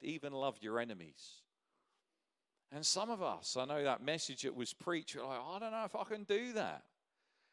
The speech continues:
But this is the thing, it's not about what you can do in your own strength. When you are filled with the power of the Holy Spirit, he enables you to love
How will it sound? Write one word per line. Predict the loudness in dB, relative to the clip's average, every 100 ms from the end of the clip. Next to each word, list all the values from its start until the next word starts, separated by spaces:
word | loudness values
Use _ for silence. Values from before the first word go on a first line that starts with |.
| _
But | 2 4
this | 4 2
is | 2 2
the | 0
thing, | 0 -2
it's | 0 -2 -4
not | -6 -4 0 0 -2
about | -6 -4 -2 -2 2
what | 2 2
you | -2 -8
can | -8 -6
do | 0 2 2
in | 2
your | 0 0
own | -2 -2
strength. | -4 -4 -2 -4 -4 -12 -20 -20 _ _ _ _ _ _ 0
When | 2 4
you | 4
are | 4
filled | 2 4 6 6 6
with | 4
the | 2
power | -2 -2 0
of | 2
the | 2
Holy | 4 2 0
Spirit, | -2 -2 2 4 4 2 -8
he | -6
enables | -6 -2 0 0 0 -2 -2
you | -4 -4
to | -2 -2
love | -2 -2 -2 2 4 4 4 2